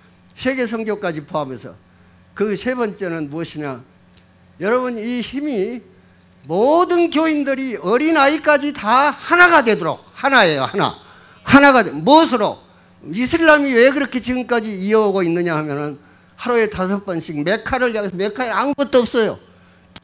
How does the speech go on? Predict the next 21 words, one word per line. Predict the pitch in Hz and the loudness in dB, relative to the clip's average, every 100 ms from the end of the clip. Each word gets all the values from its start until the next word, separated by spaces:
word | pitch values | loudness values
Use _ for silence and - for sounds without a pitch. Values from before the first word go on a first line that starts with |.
| _ - | _ -8
절해요, | - 254 277 214 165 | 0 2 2 0 -2
절하는 | - 180 185 151 | -2 -2 0 -2
거. | 127 98 _ _ _ - | -8 -12 _ _ _ -10
일 | 170 269 302 | -4 -2 -2
분, | 320 269 214 | -2 -4 -4
우리는 | 254 269 | -4 -2
훨씬 | 220 311 311 339 | 0 2 4 4
쉬워요. | 320 - 339 330 247 | 4 4 2 2 2
하루에 | 170 - 254 277 269 | 0 0 2 4 4
하-, | 202 247 - - | 2 -4 -18 -8
일 | 208 277 | -4 -2
분, | 277 220 - - _ _ _ _ _ _ - | 0 -2 -4 -12 _ _ _ _ _ _ -10
한 | - 285 | -4 0
번, | 285 233 147 - - _ _ _ _ _ _ - | 4 4 2 -10 -20 _ _ _ _ _ _ -8
일, | 185 240 165 - _ _ _ - | -6 -4 -8 -16 _ _ _ -8
길을 | 220 240 208 | -2 -2 0
가다가도 | 175 180 160 139 127 - _ _ _ _ | -2 -2 -2 -4 -8 -12 _ _ _ _
어린아이도 | 127 147 151 151 160 175 | -4 0 2 0 -2 -6
하고, | 180 165 190 185 _ _ _ _ _ _ _ - | -6 -8 -12 -14 _ _ _ _ _ _ _ -8
예수님 | 160 208 214 196 | -4 -4 -4 -6
당시 | 165 165 170 - 180 151 | -6 -8 -8 -12 -14 -16